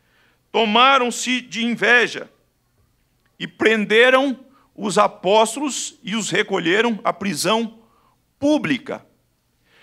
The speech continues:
Dentro desse momento, ou nesse segundo momento da prisão dos apóstolos, um milagre é realizado por Deus, eles saíram da prisão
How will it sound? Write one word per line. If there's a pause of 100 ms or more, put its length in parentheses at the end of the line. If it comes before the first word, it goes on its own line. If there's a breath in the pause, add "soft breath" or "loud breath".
(120)
Dentro
desse
momento,
ou
nesse
segundo
momento
da
prisão
dos
apóstolos, (500)
um
milagre
é
realizado
por
Deus,
eles
saíram
da
prisão